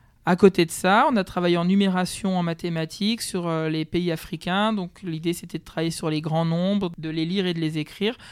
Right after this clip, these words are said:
Donc on a préparé, euh, des affiches sur les différents pays avec toutes les données numériques, euh, pour chacun des pays, de la population, euh, de la capitale, de la population, euh, totale, et cetera.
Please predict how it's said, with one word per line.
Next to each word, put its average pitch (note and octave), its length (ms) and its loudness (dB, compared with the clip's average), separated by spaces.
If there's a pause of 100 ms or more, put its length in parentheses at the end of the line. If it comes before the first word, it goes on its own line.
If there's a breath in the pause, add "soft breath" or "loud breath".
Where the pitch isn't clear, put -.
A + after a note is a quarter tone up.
(380 loud breath)
Donc F3 200 0
on F3 100 2
a E3+ 100 2
préparé, E3+ 680 2
euh, E3+ 160 4
des F3+ 240 4
affiches F#3+ 560 0
sur D#3+ 180 -2
les D#3+ 100 0
différents E3+ 440 -2
pays E3+ 560 0 (380 loud breath)
avec E3+ 340 0
toutes G#3+ 160 -2
les G#3 120 0
données E3+ 440 2
numériques, F3 680 -2
euh, D3+ 540 -2
pour D#3+ 160 -12
chacun E3 280 -12
des D#3+ 120 -8
pays, E3+ 560 -2
de E3+ 120 -2
la D#3+ 140 0
population, D3+ 720 -6
euh, E3 580 -6 (460 loud breath)
de D#3 60 2
la D3+ 100 4
capitale, D#3 500 -4
de F#3+ 80 0
la D#3+ 80 0
population, D#3+ 640 -8
euh, C#3+ 220 -12
totale, D3+ 480 -14
et D#3 60 -14
cetera. C3+ 500 -14